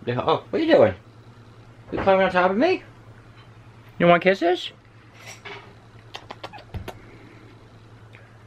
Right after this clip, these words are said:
Oh, you smell the chocolate. Oh, wow, you like the chocolate, huh?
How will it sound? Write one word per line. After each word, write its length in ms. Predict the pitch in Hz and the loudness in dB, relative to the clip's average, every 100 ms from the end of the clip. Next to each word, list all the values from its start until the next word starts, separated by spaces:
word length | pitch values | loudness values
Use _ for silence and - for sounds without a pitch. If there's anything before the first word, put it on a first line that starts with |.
| - - - - | -20 -18 -18 0
Oh, 120 | 107 104 | 4 6
you 120 | 107 | 4
smell 240 | - 143 | 4 4
the 80 | 101 | 4
chocolate. 540 | - 143 208 113 90 - | 4 2 2 2 2 4
Oh, 200 | 151 151 | 6 6
wow, 340 | 101 185 190 | 6 4 2
you 160 | 117 151 | 0 -4
like 280 | 170 165 156 | -4 -4 -4
the 100 | 117 | -2
chocolate, 460 | - 202 202 110 | 2 2 2 0
huh? 260 | 127 185 | 2 2